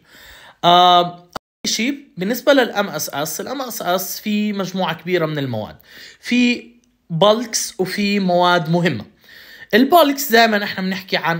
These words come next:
الاناتومي، في تلتاشر محاضرة اناتومي، في فارما ثمان محاضرات،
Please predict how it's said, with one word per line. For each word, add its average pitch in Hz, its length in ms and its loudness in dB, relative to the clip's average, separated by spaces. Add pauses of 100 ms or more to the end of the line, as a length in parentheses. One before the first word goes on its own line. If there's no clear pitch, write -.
(100)
الاناتومي، 180 720 -4 (200)
في 185 120 -6
تلتاشر 208 540 -2
محاضرة 175 560 -4
اناتومي، 185 520 -2 (300)
في 254 180 2
فارما 220 460 4
ثمان 180 280 -2
محاضرات، 147 720 -2